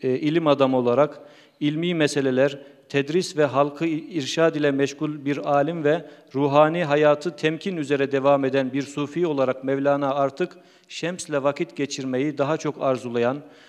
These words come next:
onun gön-, gönül sohbetinden başka bir şeyle me-, meşgul olmak istemeyen, vecd, istigrak, sekr hallerini daha tatlı bulan, her bir vesileyle sema eden coşkun bir hak aşığı haline gelmiştir.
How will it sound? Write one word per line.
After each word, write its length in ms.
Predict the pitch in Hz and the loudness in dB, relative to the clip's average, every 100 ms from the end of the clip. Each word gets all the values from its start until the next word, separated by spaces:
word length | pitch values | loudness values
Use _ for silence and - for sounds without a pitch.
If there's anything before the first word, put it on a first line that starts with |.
| _ - | _ -4
onun 340 | 139 170 180 | -2 -2 0
gön-, 300 | 151 156 180 | 0 -2 -2
gönül 240 | 139 156 175 | -2 -2 -2
sohbetinden 720 | 165 143 156 147 151 160 156 | 0 0 0 -2 -2 -2 0
başka 360 | 143 143 143 135 | -2 -2 -4 -4
bir 60 | |
şeyle 320 | 135 147 147 | -4 -2 0
me-, 280 | 139 139 147 | 0 -2 -4
meşgul 400 | 147 139 139 151 | -2 -2 -2 0
olmak 360 | 143 143 139 143 | 2 2 0 -2
istemeyen, 680 | - 156 151 131 139 151 - - - - | -4 -2 0 2 2 0 -14 -20 -20 -6
vecd, 360 | 127 156 165 - - - | 4 4 4 -2 -18 -12
istigrak, 720 | 139 - - 151 151 156 156 143 | -10 -8 -4 0 4 2 2 -12
sekr 520 | - 151 151 - - - | -4 -4 -4 -10 -18 -8
hallerini 560 | 135 139 139 139 135 | -2 0 0 -2 -2
daha 220 | 135 151 160 | -2 -2 -2
tatlı 400 | 143 - 135 127 | -4 -6 -10 -2
bulan, 320 | 139 156 160 - - - | 2 2 -2 -18 -20 -4
her 300 | 170 185 165 | 0 0 0
bir 140 | 156 | 0
vesileyle 580 | 156 - 156 151 151 143 | -2 -2 -2 0 0 -2
sema 460 | 143 147 160 160 | -4 -4 -2 -2
eden 320 | 147 147 156 151 - _ | 0 0 -2 -6 -20 _
coşkun 540 | 143 139 135 160 151 | -4 -4 -4 -6 -4
bir 140 | 143 139 | -4 -4
hak 260 | 131 143 - | -2 -4 -2
aşığı 440 | 143 131 - 139 | -2 -2 -2 -6
haline 440 | 127 127 127 127 | -4 -2 -2 -4
gelmiştir. 600 | 123 123 113 104 - 101 | -4 -6 -6 -10 -14 -14